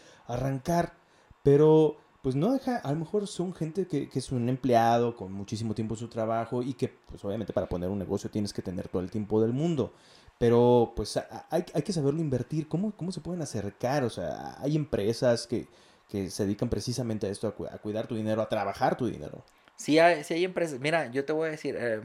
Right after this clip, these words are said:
Speaker 2: inviértelo en algún fondo seguro. Lo voy a decir muy
Speaker 1: Mm,
Speaker 2: coloquialmente.
Speaker 1: coloquial.
Speaker 2: Ve-, vete a,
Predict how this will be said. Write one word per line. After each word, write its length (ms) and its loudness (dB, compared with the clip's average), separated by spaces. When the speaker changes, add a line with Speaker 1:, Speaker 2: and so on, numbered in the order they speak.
Speaker 2:
inviértelo 540 -4
en 480 -6
algún 300 -8
fondo 220 -4
seguro. 280 -8
Lo 120 -6
voy 40 4
a 40 -2
decir 320 0
muy 560 -6
Speaker 1:
Mm, 80 0
Speaker 2:
coloquialmente. 560 2
Speaker 1:
coloquial. 360 -6
Speaker 2:
Ve-, 220 0
vete 380 2
a, 340 2